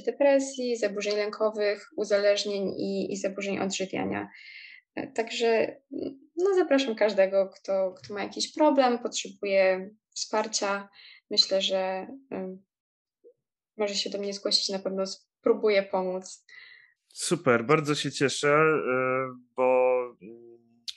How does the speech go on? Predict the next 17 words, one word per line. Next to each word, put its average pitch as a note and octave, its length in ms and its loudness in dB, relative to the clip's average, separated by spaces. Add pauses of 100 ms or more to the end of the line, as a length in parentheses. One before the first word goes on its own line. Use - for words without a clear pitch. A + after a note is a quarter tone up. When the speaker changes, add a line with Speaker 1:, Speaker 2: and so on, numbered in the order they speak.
(160)
Speaker 2:
wiem, C#3 300 4
że B2+ 360 0
na B2+ 120 -4
pewno B2+ 260 -8
jesteś A#2+ 340 -12
właściwą A#2 460 -6
osobą A2+ 360 -4
na A2 280 -2 (460)
dobrym A#2 300 2
miejscu, C#3+ 400 0
ponieważ A#2 460 -4
nie A#2 80 -8
znamy A2+ 300 -4
się A2 260 -8
od - 200 -12 (140)
wczoraj, B2 500 6
a G#2+ 480 -2